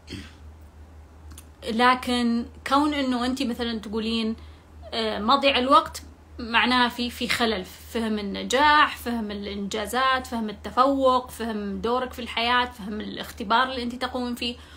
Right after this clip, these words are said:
وأهمية المتعة، في لخبطة. م-، أيضا إنه تكون إنها تعب النفسية، معناها إنه أنتي في كل مرة لما تختارين لعبة، تختارين لعبة تسيء لشعورك.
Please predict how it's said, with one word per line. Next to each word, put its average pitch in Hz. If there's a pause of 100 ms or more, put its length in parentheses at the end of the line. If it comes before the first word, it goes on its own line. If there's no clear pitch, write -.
(460)
وأهمية 254
المتعة، 180 (140)
في 254
لخبطة. - (720)
م-، 240 (360)
أيضا 349
إنه 302
تكون 294
إنها 226 (160)
تعب 247
النفسية، 247 (880)
معناها 277
إنه 277
أنتي 277
في -
كل 359 (140)
مرة 294
لما 214
تختارين 285
لعبة، 381
تختارين 294
لعبة 269
تسيء 254
لشعورك. -